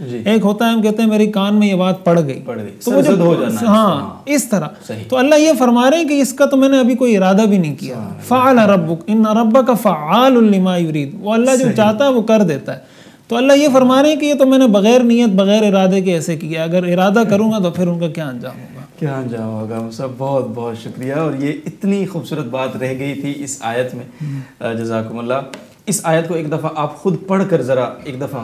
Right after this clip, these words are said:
Speaker 1: خود اپنے ذوق کا ترجمہ ہمیں سنا دیجیے۔
Speaker 2: جی، جی۔
Speaker 1: اور پھر آگے چلتے ہیں۔
Speaker 2: "الم تر کیف فعل ربک باصحاب الفیل"،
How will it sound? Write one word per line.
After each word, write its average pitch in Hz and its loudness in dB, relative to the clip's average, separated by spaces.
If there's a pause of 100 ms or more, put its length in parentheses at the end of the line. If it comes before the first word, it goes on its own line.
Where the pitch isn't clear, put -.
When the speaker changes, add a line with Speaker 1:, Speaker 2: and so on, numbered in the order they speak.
(120)
Speaker 1:
خود 180 -2 (140)
اپنے 151 -4
ذوق 139 -4
کا 143 -8
ترجمہ 127 -6
ہمیں 117 -10
سنا 107 -10
دیجیے۔ 110 -8
Speaker 2:
جی، 143 -4
جی۔ 135 -6
Speaker 1:
اور 120 -12
پھر 117 -6
آگے 107 -6
چلتے 92 -14
ہیں۔ - -20 (100)
Speaker 2:
"الم 214 4
تر 185 2
کیف 190 0 (180)
فعل 175 0
ربک 165 0
باصحاب 151 -4
الفیل"، 139 -2